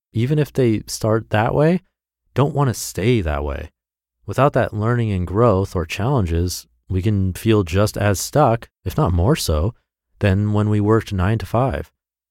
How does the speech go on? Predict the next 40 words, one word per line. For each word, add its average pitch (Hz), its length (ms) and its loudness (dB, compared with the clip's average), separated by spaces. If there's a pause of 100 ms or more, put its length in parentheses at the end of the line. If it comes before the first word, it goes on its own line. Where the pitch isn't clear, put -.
(260)
So - 120 -4
it's 101 120 -2
really 143 180 4
about 107 320 2
balance, 110 640 -2 (500)
which - 440 -2
then 80 200 -2
happens 87 360 0
to 104 80 -4
be 92 160 2
his 90 260 2
number 92 240 0
two 170 260 4
point. 82 400 -4 (460)
Stop 87 300 0
neglecting 95 520 0
the 92 80 2
balance 87 560 0
of 82 540 -4
activity 92 500 -2
and 87 160 2
rest. - 440 -2 (720)
It's - 100 -8
also 127 240 2
difficult 98 420 0
because 87 240 -2
depending 98 340 -2
on 87 160 0
what 98 200 0
stage 82 380 -2
of 78 100 -4
life 78 320 -2
we're 76 180 0
in, 92 380 -2
it 87 80 -4
can 98 100 0
be 87 160 -2
easy 95 240 0
to 87 80 0
be 82 260 0